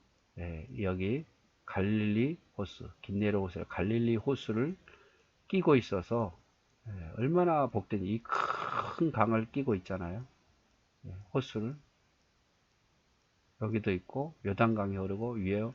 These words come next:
예, 헬몬산이 있고. 그래서 물이 풍족한 거예요. 이게 얼마나 복인지 몰라요. 이 납달리, 갈릴리 호수 다, 어, 다 제가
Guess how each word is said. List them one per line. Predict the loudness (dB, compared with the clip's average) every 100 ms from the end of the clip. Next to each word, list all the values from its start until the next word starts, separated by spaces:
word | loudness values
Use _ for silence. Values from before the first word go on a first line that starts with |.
| -10 _ _ _ _ _ -6
예, | -6 -6 -8 -2
헬몬산이 | 2 4 4 2 -2
있고. | -6 -14 -20 -20 _ _ _ _ _ _ _
그래서 | -6 -4 2
물이 | 4 4
풍족한 | 4 2 4 4 4
거예요. | 0 -2 -2 -6 -8
이게 | 2 4
얼마나 | 6 8 6
복인지 | 4 0 -2 -2 -2
몰라요. | -4 -4 -6 -10 -16 _ _ _ _ _ _ _
이 | -2
납달리, | 2 2 4 4 4 -2 -6 _ -4
갈릴리 | 0 2 4 2
호수 | 0 -2 -6
다, | 6 8 8 4 -6 -20 -20 _
어, | -8 -8 -2
다 | 8 8 8
제가 | 0 -4 -4